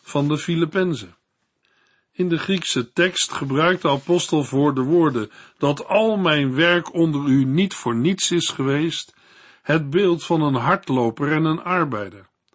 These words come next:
Hij zegt dat ik niet tevergeefs heb gelopen of tevergeefs heb gewerkt. Daarmee geeft de apostel aan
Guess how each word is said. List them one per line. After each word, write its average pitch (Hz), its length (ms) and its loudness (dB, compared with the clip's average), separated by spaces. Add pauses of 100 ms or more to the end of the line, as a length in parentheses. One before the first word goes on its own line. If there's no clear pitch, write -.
(580)
Hij 175 200 2
zegt 202 400 0
dat 175 260 0
ik 180 140 -2
niet 190 260 2
tevergeefs 175 720 0
heb 143 220 -2
gelopen 120 520 0
of 160 220 -4
tevergeefs 165 800 0
heb - 220 -4
gewerkt. 113 720 -6 (720)
Daarmee 151 340 0
geeft 151 340 -2
de 131 80 -2
apostel 127 580 -2
aan 117 300 -10